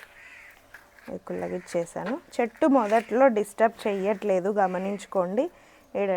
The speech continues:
డిస్టర్బ్ చేస్తే అంతే, ఇంకా చెట్టు చచ్చిపోద్ది. చెట్టు చుట్టూ కూడా చాలా వరకు, టూ ఇంచెస్ చుట్టూ వరకు కూడా నేనేం డిస్టర్బ్ చేయలేదు. దీనికి నున్నటి వేద్దాం.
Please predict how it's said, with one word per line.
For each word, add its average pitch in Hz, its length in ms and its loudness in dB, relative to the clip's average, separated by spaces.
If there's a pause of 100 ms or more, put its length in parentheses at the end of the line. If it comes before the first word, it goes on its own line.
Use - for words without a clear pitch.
(120)
డిస్టర్బ్ 190 420 -4
చేస్తే 180 300 -4 (100)
అంతే, 180 280 -4 (120)
ఇంకా 190 200 -2 (1800)
చెట్టు - 260 -8
చచ్చిపోద్ది. 170 640 -4 (1200)
చెట్టు 233 320 2
చుట్టూ 277 260 4 (120)
కూడా 262 160 8 (120)
చాలా 226 360 12
వరకు, 226 240 6 (380)
టూ 294 100 6 (180)
ఇంచెస్ 294 340 2 (100)
చుట్టూ 254 240 0 (100)
వరకు 214 220 2 (100)
కూడా 233 140 4 (100)
నేనేం 214 300 -4 (100)
డిస్టర్బ్ 208 400 -6
చేయలేదు. 185 360 -2 (760)
దీనికి 302 380 4 (120)
నున్నటి 277 500 4
వేద్దాం. 180 320 0